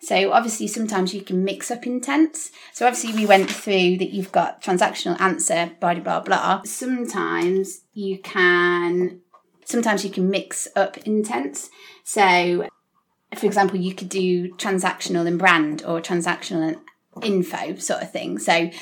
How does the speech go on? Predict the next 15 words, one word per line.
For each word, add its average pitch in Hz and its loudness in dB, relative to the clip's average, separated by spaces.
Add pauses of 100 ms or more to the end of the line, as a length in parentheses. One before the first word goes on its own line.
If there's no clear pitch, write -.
(160)
they're 208 2
really 170 2
good 180 -2
'cause 185 -10
if 190 -8
it's 196 -6
transactional, 170 -2
people 190 -6
want 160 -2
to - -16
buy 170 -2
something, 170 -10 (140)
basically. 175 -12
And 190 2
yes, - 2